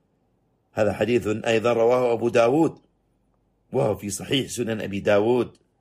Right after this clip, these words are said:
خمسة آلاف وتسعون. فالفقهاء عدوا حفظ الصحة أحد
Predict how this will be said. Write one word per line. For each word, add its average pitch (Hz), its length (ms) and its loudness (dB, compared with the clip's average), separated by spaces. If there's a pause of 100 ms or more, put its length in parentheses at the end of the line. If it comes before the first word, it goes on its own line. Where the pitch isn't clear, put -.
(380)
خمسة 101 520 -4
آلاف 127 340 2
وتسعون. 123 920 0 (1500)
فالفقهاء 120 960 0 (1500)
عدوا 139 420 0
حفظ - 300 -4
الصحة 156 800 -4
أحد 170 380 -2